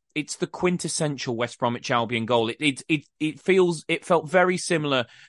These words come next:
to the second goal we scored against Hull, uh, which was just a gorgeous, gorgeous goal. And people were, people, everyone was, uh, clipping it up, putting it on their social media and saying, you know, "If this was in the Premier League, you'd never hear the end of this. If the, if,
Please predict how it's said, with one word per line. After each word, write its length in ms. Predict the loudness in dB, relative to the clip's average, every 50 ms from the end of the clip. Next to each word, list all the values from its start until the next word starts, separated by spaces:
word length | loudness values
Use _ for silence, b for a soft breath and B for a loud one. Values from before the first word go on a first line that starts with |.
| B -10
to 100 | -6 -6
the 120 | -6 -4
second 340 | -2 -2 -2 -2 -4 -2 2
goal 180 | 2 4 4
we 80 | 2 0
scored 360 | -2 -2 -2 0 0 0 0 0
against 320 | -2 -2 -4 -4 -8 -14
Hull, 400 | -4 0 0 2 2 0 -2 -6 b b b b b -4
uh, 180 | 0 0 0 0
which 360 | 0 -2 -2 -2 -2 -2 -2
was 180 | 0 0 0
just 260 | -2 -4 -6 -6 -4 -6
a 120 | -6 -8 -8 -10 _ _ _
gorgeous, 560 | 0 2 2 4 2 2 0 0 -4 -6 -4
gorgeous 480 | 0 2 4 4 2 2 -2 -6 -8 -2
goal. 360 | 0 2 2 2 2 0 -2
And 160 | -4 -4 -4
people 340 | -4 -4 -4 -4 -4 -2 2
were, 220 | 2 2 2 2 0 B B B B
people, 360 | -4 -2 -2 -2 -2 -6 -4 -2
everyone 480 | 0 0 2 2 0 2 2 2 2 0
was, 300 | -2 -2 -2 -4 -6 -4
uh, 220 | -2 0 0 0 -2 -4 -10 -16 _ -8
clipping 360 | -4 -4 -2 -2 -2 0 2
it 100 | 2 2
up, 220 | 4 2 0 0
putting 280 | -2 -2 -2 0 0 0
it 80 | 0
on 120 | 0 -2 -2
their 140 | -2 -2 -2
social 420 | -2 -2 -2 -2 -2 -4 -6 -4
media 640 | -2 0 0 0 0 0 2 4 4 4 4 2 0
and 200 | -4 -6 -6 -4
saying, 360 | -2 0 2 2 2 2 0 B B B B B B
you 100 | -2 0
know, 80 | 0 0
"If 100 | 0 -2
this 200 | -4 -4 -4 -4
was 160 | -4 -4 -2
in 80 | -2
the 80 | -2 -4
Premier 400 | -4 -2 -2 0 0 0 0 0
League, 340 | 0 2 2 2 2 2 -2
you'd 80 | -4
never 260 | 0 0 0 0 0 0
hear 200 | 0 0 0 0
the 160 | 0 0 0
end 200 | 0 0 -2 -4
of 140 | -4 -2 0
this. 340 | 2 2 2 2 0 -4
If 160 | -6 -6 -6 _
the, 120 | -10 -8
if, 240 | -4 -2 -2 -2